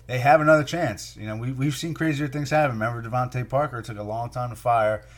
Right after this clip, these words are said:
So these guys, you know, they're sticking around at least. They still have that chance. So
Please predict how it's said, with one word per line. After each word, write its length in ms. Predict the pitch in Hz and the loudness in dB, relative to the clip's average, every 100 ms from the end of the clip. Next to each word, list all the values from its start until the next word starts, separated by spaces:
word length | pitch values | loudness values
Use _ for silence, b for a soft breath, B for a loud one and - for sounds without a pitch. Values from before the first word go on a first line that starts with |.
| B B B | B B B
So 280 | - 110 104 | -14 -10 -8
these 160 | 117 135 | -6 0
guys, 500 | 156 156 123 - 135 | 2 2 0 -8 -8
you 80 | |
know, 180 | 131 127 123 | -6 -8 -8
they're 120 | 127 | -10
sticking 360 | 131 - 170 165 | -8 -8 -6 -2
around 300 | 165 170 151 | 2 4 2
at 100 | 107 | 0
least. 280 | 117 117 - | -6 -6 -8
They 100 | 113 | -8
still 200 | - 127 | -4 -2
have 140 | 127 | 0
that 160 | 123 110 | -2 -2
chance. 340 | 110 98 82 | -4 -6 -8
So 200 | - 95 | -8 -10